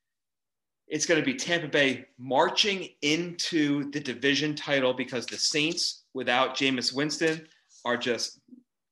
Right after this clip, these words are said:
it's just not gonna happen. The Falcons are a fraud, and the, the Panthers with Cam Newton, they've obviously shown that they, you know, he might have come back and created a spark, but McCaffrey being out for the rest of the season,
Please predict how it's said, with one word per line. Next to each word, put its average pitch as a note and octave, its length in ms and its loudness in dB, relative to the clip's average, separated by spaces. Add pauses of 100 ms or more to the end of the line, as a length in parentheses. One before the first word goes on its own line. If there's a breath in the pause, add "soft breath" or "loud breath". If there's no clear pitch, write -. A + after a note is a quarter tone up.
(320)
it's B2+ 160 -8
just C3 200 -6
not C3 160 0
gonna A#2 120 -2
happen. C3+ 520 0 (800 soft breath)
The - 60 -18
Falcons D#3 520 2
are B2+ 240 2
a G#2+ 60 0
fraud, C#3+ 600 4 (520)
and A#2 520 0 (280)
the, - 100 -8 (160)
the A2 80 -14
Panthers D3+ 720 4 (160 loud breath)
with C3 160 -2
Cam D3 320 0
Newton, C#3+ 420 -2 (280)
they've C3 160 2
obviously C#3 360 2
shown C3+ 360 2
that B2 120 -2
they, A#2 320 2 (680 loud breath)
you B2 80 -2
know, B2 60 -2
he D#3 140 -6
might F3 200 4
have F3+ 120 0
come E3+ 160 0
back C#3+ 360 2
and A2 180 -6 (420)
created D3+ 280 2
a C3 40 -2
spark, C#3 540 2
but B2 240 0 (200 loud breath)
McCaffrey D3 480 0
being C3 300 2
out B2+ 240 0
for - 80 -10
the B2 80 -2
rest B2 220 0
of A#2+ 60 -10
the A2+ 60 -8
season, C3 540 0